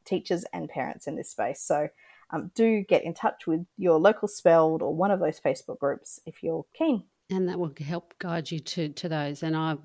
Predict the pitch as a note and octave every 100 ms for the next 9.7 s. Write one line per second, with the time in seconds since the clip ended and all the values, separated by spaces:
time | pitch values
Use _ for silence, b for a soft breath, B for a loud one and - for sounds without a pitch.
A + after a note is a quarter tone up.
0 | D3+ D#3+ - C#3+ D#3 D#3+ D3+ D3 D3+ D3
1 | D3 D3 D3 D3+ C#3+ C#3 C#3+ C#3+ C#3+ C#3
2 | D3 D3+ - D3 D#3 C#3+ G3 - - D#3+
3 | C#3 - C#3+ D3 D3 D3 D3 D#3 D#3+ D3+
4 | - B B - F#3+ F#3 G#3+ A3+ A3 A3
5 | G#3 G3+ G3+ G3+ E3+ E3 E3 D#3+ - _
6 | - F#3+ F3 F3 D#3 - - D#3 C#3+ C3
7 | - - - - b b b _ - F3+
8 | F#3 B3 B3+ A#3+ A#3 G#3+ A#3 - G3 D3+
9 | C3+ C#3+ C#3+ - - - -